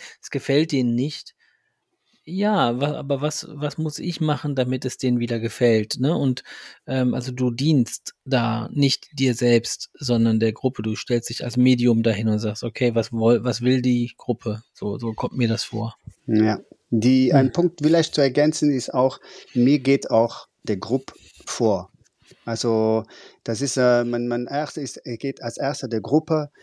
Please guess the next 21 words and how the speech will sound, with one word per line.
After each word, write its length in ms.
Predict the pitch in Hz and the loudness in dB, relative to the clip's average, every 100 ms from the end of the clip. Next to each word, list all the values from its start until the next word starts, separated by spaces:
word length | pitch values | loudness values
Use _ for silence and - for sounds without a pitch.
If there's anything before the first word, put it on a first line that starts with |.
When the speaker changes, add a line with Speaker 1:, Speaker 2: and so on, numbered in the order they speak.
| _ - | _ -6
Speaker 2:
Das 240 | 123 - | -4 2
heißt, 220 | 135 - | 0 2
äh, 100 | 120 | -2
diese 260 | 117 113 117 | 0 -2 -2
Gruppendynamik 1000 | - 151 - 139 131 123 131 135 - - | -2 -4 -2 0 2 2 0 -2 -10 -12
ist 240 | - 113 - | -6 -4 0
immer 220 | 127 127 | 2 2
als 240 | 113 110 | 0 -2
erste 480 | - 117 117 - - | -4 -2 -2 -2 -4
Linie. 320 | 107 113 98 85 - _ - | 0 0 0 -6 -18 _ -6
Und, 280 | 113 113 - _ | -2 -2 -4 _
äh, 260 | 113 110 113 | -2 0 0
Individualität 1000 | - 139 139 135 135 127 117 113 151 160 - | 2 2 4 2 4 4 2 2 2 2 -2
ist 260 | 113 - | -4 -4
auch 240 | 104 110 143 | -4 0 0
wichtig, 340 | 160 180 165 | 0 0 0
dass 220 | 117 - | -2 0
jeder 240 | 117 139 127 | 2 4 4
nach 240 | 120 110 | 2 2
Hause 360 | 120 135 131 120 | 2 2 -2 -8
zufrieden 500 | 113 - 135 135 | -8 -4 -2 -2